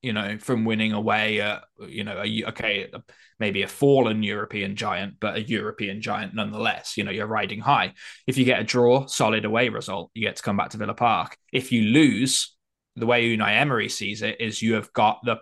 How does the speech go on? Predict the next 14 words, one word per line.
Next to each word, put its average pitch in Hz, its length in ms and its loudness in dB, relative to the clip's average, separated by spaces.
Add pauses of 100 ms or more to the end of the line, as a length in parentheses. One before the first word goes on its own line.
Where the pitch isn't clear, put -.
perfect 107 560 -2
opportunity 104 680 -4
to 98 140 -6
respond 104 580 -2
with 110 140 -14
a 110 60 -14
statement 120 880 -2
win 98 440 -6 (420)
against 104 440 -4
a 104 60 -6
top - 340 0
five 104 540 0
rival. 101 640 -8 (520)
Um, 110 600 -2